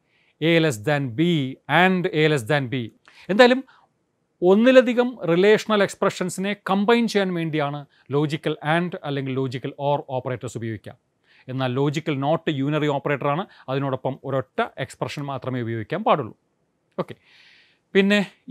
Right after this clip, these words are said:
ഇൻപുട്ട് ഔട്ട്പുട്ട് ഓപ്പറേറ്റേഴ്സ്, രണ്ടും കൂടി ഒന്നല്ല. ഇൻപുട്ട് ഓപ്പറേറ്റർ, ഇൻപുട്ട് ഓപ്പറേഷൻ നടക്കണമെങ്കിൽ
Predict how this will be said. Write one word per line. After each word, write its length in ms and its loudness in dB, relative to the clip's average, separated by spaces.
ഇൻപുട്ട് 420 2
ഔട്ട്പുട്ട് 360 -4
ഓപ്പറേറ്റേഴ്സ്, 540 -8
രണ്ടും 160 -6
കൂടി 180 0
ഒന്നല്ല. 240 -2
ഇൻപുട്ട് 340 0
ഓപ്പറേറ്റർ, 400 0
ഇൻപുട്ട് 380 -4
ഓപ്പറേഷൻ 400 -4
നടക്കണമെങ്കിൽ 500 -2